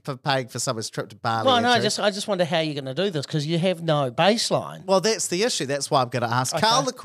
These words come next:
Speaker 2: All right.
Speaker 1: question. Are there any examples or, or, or any kind of numbers you could give us where a property is sold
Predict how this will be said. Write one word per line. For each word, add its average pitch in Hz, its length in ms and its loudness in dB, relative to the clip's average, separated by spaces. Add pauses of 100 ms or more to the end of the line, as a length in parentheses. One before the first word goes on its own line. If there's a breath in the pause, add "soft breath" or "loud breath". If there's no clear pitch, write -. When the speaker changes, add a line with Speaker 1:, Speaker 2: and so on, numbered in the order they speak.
Speaker 2:
All 180 140 6
right. 165 60 6
Speaker 1:
question. 185 180 2 (340)
Are 202 140 4
there 220 220 4
any 262 180 -2
examples 147 680 0
or, 151 120 -4
or, 147 320 -2
or 156 240 -2
any 226 260 -2
kind 190 280 2
of 131 160 -4 (240)
numbers 151 460 0
you 139 80 -6
could 123 180 -12
give 139 160 0
us 113 300 -2
where 131 180 -2
a 127 60 -4
property 160 480 -2
is 127 100 -4
sold 123 500 -2